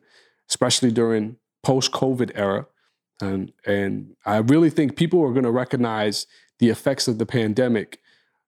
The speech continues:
in the years to come, and they won't know that it was initiated or rooted in the pandemic. I think everyone swept those two years under the rug, like, "All right, good, we outta here, no more covid, let's go."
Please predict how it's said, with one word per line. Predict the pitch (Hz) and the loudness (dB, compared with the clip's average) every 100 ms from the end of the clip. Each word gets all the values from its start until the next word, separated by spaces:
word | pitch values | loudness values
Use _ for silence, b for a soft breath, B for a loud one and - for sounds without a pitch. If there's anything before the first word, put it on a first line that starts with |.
| _ 123 | _ 2
in | 113 | 2
the | 110 | 4
years | 120 135 120 | 4 2 0
to | - | -4
come, | - 131 139 170 175 _ _ _ _ _ _ _ _ _ _ - | -4 -4 -2 -4 -8 _ _ _ _ _ _ _ _ _ _ -2
and | 113 110 107 104 101 | 0 0 0 -2 0
they | 123 | 0
won't | 123 135 117 | 2 0 0
know | 117 131 131 | 0 2 0
that | 117 110 - - | 0 -2 -2 -2
it | 120 - _ 120 | -2 -2 _ 0
was | 110 - | 0 0
initiated | 113 107 147 156 143 123 110 107 107 | 0 4 4 2 2 2 0 0 -2
or | 107 | 0
rooted | 131 185 151 113 | 2 4 4 0
in | - 131 123 | 0 2 2
the | |
pandemic. | 117 127 110 123 104 87 _ - | 0 -2 0 -2 -4 -8 _ -8
I | |
think | - 135 | 0 2
everyone | 147 156 160 127 | 2 4 2 2
swept | - - - 139 190 - - | 0 2 2 2 2 0 -2
those | 131 127 - | -2 0 0
two | - 135 | 2 2
years | 143 147 117 - | 4 2 0 0
under | 135 127 | 0 2
the | |
rug, | 123 160 135 | 2 0 0
like, | 127 139 | -2 -2
"All | |
right, | 233 175 | -2 0
good, | 143 269 185 | 0 0 2
we | 190 | 2
outta | 226 247 | 2 2
here, | 196 185 | 2 2
no | 175 214 | 2 2
more | 220 | 0
covid, | - 220 185 | 0 0 2
let's | 147 170 | 2 0
go." | - 233 131 | 0 0 -2